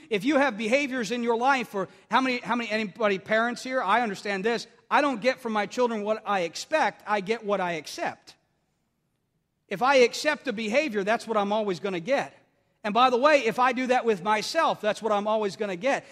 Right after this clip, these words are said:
It comes a time to where we start to say, "I don't accept this in my life anymore. I don't want this in my life anymore. I want to change.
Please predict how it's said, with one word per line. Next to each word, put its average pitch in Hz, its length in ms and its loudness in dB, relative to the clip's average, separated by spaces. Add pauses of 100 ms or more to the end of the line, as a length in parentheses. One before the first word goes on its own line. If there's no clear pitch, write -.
(140)
It 220 160 2
comes 277 280 2
a 214 60 -12
time 277 320 2
to 220 120 -2
where 208 160 2
we 220 120 -2
start 220 280 -4
to 196 80 -10
say, 226 260 0
"I 233 120 4
don't 262 160 0
accept 240 440 -4
this 185 200 -4
in 185 80 -8
my 180 120 -4
life 208 340 -4
anymore. 139 380 -14 (1080)
I 240 140 6
don't 269 280 6
want 269 320 4
this 208 220 -2
in 208 120 -2
my 196 140 0
life 226 300 -2
anymore. 165 380 -4
I 277 220 2
want 262 300 0
to 220 100 -10
change. 214 960 0